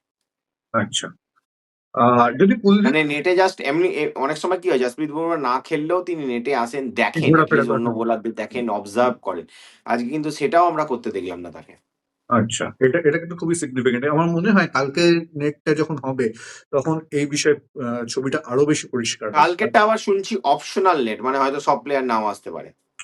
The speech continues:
Speaker 1: আচ্ছা। আ, কালকেরটাও ক্লোজ ডোর। So called।
Speaker 2: ক্লোজ ডোর, ক্লোজ ডোর, so called ক্লোজ ডোর।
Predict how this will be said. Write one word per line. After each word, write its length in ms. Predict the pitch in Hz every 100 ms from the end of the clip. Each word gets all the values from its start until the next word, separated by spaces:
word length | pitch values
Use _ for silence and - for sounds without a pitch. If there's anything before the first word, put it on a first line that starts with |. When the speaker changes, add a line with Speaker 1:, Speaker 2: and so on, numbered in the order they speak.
| -
Speaker 1:
আচ্ছা। 320 | 135 113 117 - - _ _ _ _ - 120
আ, 200 | 120 117
কালকেরটাও 440 | 156 160 180 175
ক্লোজ 340 | 170 147 117
ডোর। 200 | 117 95 _ _ _ _ _ _ _ _ _ -
So 120 | 156
called। 220 | 139 107
Speaker 2:
ক্লোজ 280 | 143 123 -
ডোর, 140 | 69 - _ _ _ -
ক্লোজ 360 | 139 131 98
ডোর, 120 | - -
so 160 | 139 131
called 220 | 135 123
ক্লোজ 260 | 113 95 87
ডোর। 180 | 78